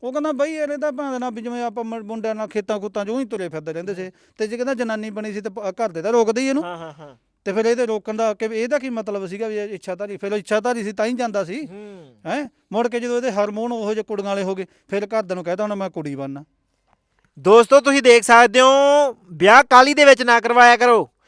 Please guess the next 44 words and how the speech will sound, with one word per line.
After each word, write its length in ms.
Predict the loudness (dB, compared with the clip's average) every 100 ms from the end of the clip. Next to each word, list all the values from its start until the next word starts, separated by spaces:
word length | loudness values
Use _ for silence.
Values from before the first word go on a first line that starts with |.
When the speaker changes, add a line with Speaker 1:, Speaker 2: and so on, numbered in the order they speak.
| _ _ 0
Speaker 2:
ਜਦੋਂ 380 | 4 6 8 8
ਆਪਾਂ 240 | 8 6
ਨੂੰ 180 | 6 6
ਏਦਾਂ 300 | 6 6 6
ਪਤਾ 220 | 6 4
ਹੁੰਦਾ 200 | 4 2
ਨਾ 80 | 2
ਵੀ 100 | 4
ਆਪਣਾ 300 | 4 4 4
ਵਿਆਹ 260 | 6 6
ਨਹੀਂ 100 | 4
ਹੁੰਦਾ, 340 | 0 2 2 2 _ _ 0
ਤੇ 80 | 2
ਚੁੱਪ 240 | 4 4 4
ਕਰਕੇ 200 | 2 2
ਆਪਦੇ 180 | 2
ਘਰੇ 260 | 2 2 2
ਬਹਿ 140 | 2
ਜਾਓ, 180 | 0 -2 _ -8
ਆਰਾਮਦਾਰੀ 520 | 0 2 4 4 2
ਕਰ 180 | 2 -2
ਲਓ, 160 | 0 -2
ਨਿਆਰੇ 380 | 2 2 4 4
ਲੈ 140 | 2
ਲਓ, 220 | 0 -4 _ -6
ਆਪਦੀ 260 | -4 -2 -6
ਜ਼ਿੰਦਗੀ 420 | -10 -10 -8 -10
ਜੀ, 340 | -10 -10 -10
ਜੀ 180 | -10 -8
ਲਓ, 240 | -8 -10 -12 _ _ _ -12
ਟੀ 160 | -6 -4
ਵੀ 120 | 0
ਲਾ 160 | 2
ਲਓ, 120 | 2 0
ਫੋਨ 340 | -2 -2 0
ਵੇਖ 160 | 0 0
ਲਓ, 240 | -4 -4
ਕੰਮ 500 | _ _ 0 0 0
ਕਰ 160 | 0 0
ਲਓ, 140 | -2
ਕੋਈ 140 | -4
ਕੰਮ 280 | 0 0 -2
ਸਿੱਖ 320 | -4 -4 -2
ਲਓ। 220 | -4 -4